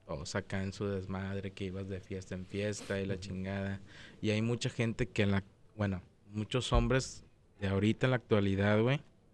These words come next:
Speaker 2: Sí.
Speaker 1: o sea, ya de nuestra edad, se quedaron con ese mismo entorno, güey. Y hay unos que se zafaron de ahí. ¿No han notado eso?
Speaker 2: Pues, pues sí. Te, ya, como, como dice Dewey,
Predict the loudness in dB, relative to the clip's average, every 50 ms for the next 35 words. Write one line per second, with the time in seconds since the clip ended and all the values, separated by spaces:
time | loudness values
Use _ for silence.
0 | -20 -20 -20 -16 -12 -8 -4 0 0 2 4 4 4 4 4 4 4 2 0 0
1 | 0 0 0 2 2 4 2 2 2 -2 -8 -18 -20 -20 -18 -18 -20 -20 -16 -8
2 | -4 -4 -4 -2 0 2 2 2 2 2 0 0 -2 -2 -2 -2 0 0 0 -2
3 | -2 -2 -2 -2 0 0 0 0 -2 -2 -2 0 0 0 0 0 0 -2 -4 -6
4 | -10 -16 -20 -20 -20 -20 -20 -20 _ -20 _ 0 2 2 4 4 2 0 0 0
5 | 0 0 0 0 0 -2 -2 0 0 0 2 2 0 0 -2 -4 -4 -4 -2 -2
6 | 0 0 0 -2 0 0 -2 -2 -2 -4 -6 -8 -12 -14 -16 -20 _ _ -20 _
7 | 0 0 0 0 -4 _ _ -8 -6 -6 -2 2 2 2 2 2 -2 -12 _ _
8 | _ _ 0 2 2 2 0 0 0 0 0 0 0 -2 -4 -6 -6 -4 -2 0
9 | -2 -2 -4 -6 -6 -4 -2 0 0 2 2 2 4 4 6 6 6 4 4 2
10 | -2